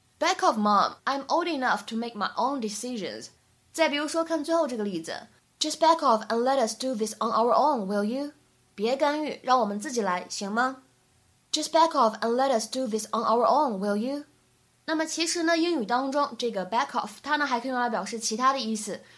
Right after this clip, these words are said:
比如说呢，第二层含义可以用来表示反悔。我们说不再继续做某件事情，或者说不再支持某一个观点。To decide not to continue doing something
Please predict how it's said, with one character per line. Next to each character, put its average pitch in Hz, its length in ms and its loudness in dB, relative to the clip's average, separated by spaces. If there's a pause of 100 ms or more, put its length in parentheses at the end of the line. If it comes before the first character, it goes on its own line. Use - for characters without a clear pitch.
(260)
比 - 80 -10
如 269 200 -2
说 349 180 0
呢， 320 140 0
第 320 120 -2
二 330 140 6
层 254 220 -4
含 214 220 -6
义 202 100 -6
可 - 160 -10
以 262 40 -2
用 247 120 -2
来 240 100 0
表 214 180 0
示 226 200 -4
反 214 340 -2
悔。 - 380 -8 (480)
我 - 60 -8
们 226 140 -2
说 294 300 -2 (140)
不 214 180 -2
再 302 220 2
继 294 180 -8
续 277 180 -6
做 302 240 -2
某 190 160 -4
件 185 220 -8
事 220 140 -4
情， 208 240 -8 (120)
或 277 120 0
者 247 120 -2
说 302 280 -4 (280)
不 226 160 -4
再 311 220 2
支 320 240 -6
持 233 340 -4
某 185 160 -6
一 185 60 -8
个 202 80 -8
观 302 260 0
点。 - 320 -6 (420)
To 302 100 -4
decide 277 680 2
not 220 280 0
to 269 80 -6
continue 233 600 -2
doing 302 240 0
something 202 380 -4